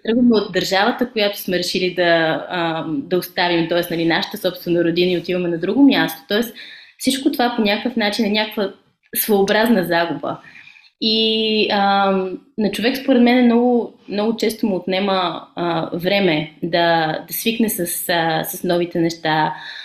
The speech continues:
да научи нови неща, да, да някак си да, да се почувства себе си. И когато, ам, как да кажа, нали, когато всъщност, а, преминеш си през, през всичко това,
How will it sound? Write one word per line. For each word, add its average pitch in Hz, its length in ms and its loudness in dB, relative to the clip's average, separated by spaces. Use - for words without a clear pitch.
да 180 120 0
научи 190 400 2
нови 180 240 2
неща, 165 600 0
да, 165 600 -2
да 175 500 0
някак 185 320 -2
си 185 160 -6
да, 180 80 -4
да - 80 -12
се - 160 -8
почувства 262 420 0
себе 185 340 0
си. 175 160 -6
И 180 280 -2
когато, 269 580 2
ам, 175 720 2
как 214 100 0
да 247 120 2
кажа, 151 280 0
нали, 170 140 -2
когато 226 460 0
всъщност, 247 540 0
а, 175 400 -2
преминеш 214 320 4
си 226 320 -4
през, - 240 -8
през 190 140 -6
всичко 220 320 -4
това, 190 500 0